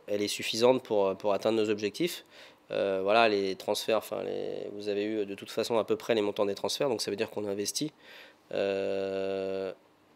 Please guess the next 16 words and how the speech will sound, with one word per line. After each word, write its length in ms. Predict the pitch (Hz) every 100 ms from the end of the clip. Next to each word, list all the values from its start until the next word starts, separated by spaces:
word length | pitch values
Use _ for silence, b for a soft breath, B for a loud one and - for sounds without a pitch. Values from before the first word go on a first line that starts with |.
| _ _ _ _ _ _ -
on, 420 | 110 107 104 101
et 160 | 107 107
on 120 | 107
va 160 | 104 110
continuer 280 | 110 107
d'investir. 360 | 104 101 - 147
Aujourd'hui 360 | 113 110 104 107
aussi, 300 | 104 120 113
on 80 |
va 100 | 98
investir 380 | 95 98 - 98
un 60 | 95
peu 120 | 104
d'argent. 380 | 98 95 117 151 -
Donc, 260 | 95 95 -
euh, 240 | 95 92